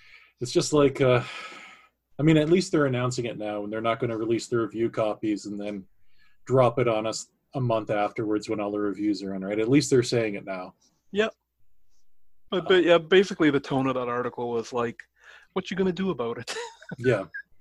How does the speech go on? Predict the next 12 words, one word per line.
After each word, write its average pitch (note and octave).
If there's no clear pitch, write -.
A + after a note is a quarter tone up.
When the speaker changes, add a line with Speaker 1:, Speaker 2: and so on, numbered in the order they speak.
Speaker 1:
That's F3
what's C3
so A2
frustrating. F2+
Like, F#2+
they E3
will F3
make C#3
all A#2
the A2+
Speaker 2:
<laughs> G#2
Speaker 1:
money. G#2